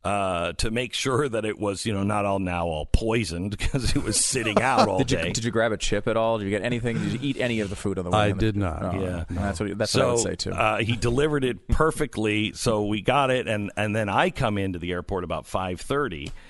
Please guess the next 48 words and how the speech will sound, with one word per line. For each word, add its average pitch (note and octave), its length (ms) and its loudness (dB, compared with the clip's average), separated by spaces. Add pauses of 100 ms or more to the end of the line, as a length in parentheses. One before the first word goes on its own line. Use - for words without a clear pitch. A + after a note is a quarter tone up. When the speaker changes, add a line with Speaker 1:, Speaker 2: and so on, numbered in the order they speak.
(260)
Speaker 1:
and G2+ 220 -2
we're A2 100 0
just G2+ 240 -4
chatting, F#2+ 400 -2
and F#2 80 -2
I E2+ 80 -4
said, G2+ 180 -6
"You G2 80 -4
gotta A2 200 0
stay D2 240 -6
the B1 100 -8
night, B1+ 300 -6 (120)
uh, B1 440 -8
and, C2 420 -8
and, B1 320 -8
you D2 80 -4
know, A#1+ 140 -10
just C2+ 200 -12
come E2 140 -4
in D#2 140 -6
for - 100 -10
the C#2+ 140 -8
breakfast F2 500 -4
for - 100 -8
the, C2+ 240 -4 (140)
for E2+ 60 -6
the D2+ 160 -4
radio E2 280 -2
show C#2 220 -6
the C#2 120 -8
next - 220 -10
day." C#2 220 -8 (520)
Uh, G#2 440 0
and G#2 200 -2
then, G#2 120 -4
so - 160 -4
he's A2+ 220 -2
going A2 240 -4
home F2+ 360 -4 (120)
today, G2 560 -2 (380)
but A2 180 2
I, G#2+ 300 0 (120)
I, F2+ 420 0
I F#2+ 80 -2
want A#2 200 -2
you G#2+ 80 -4
to G2+ 80 -2
know D#2+ 400 -4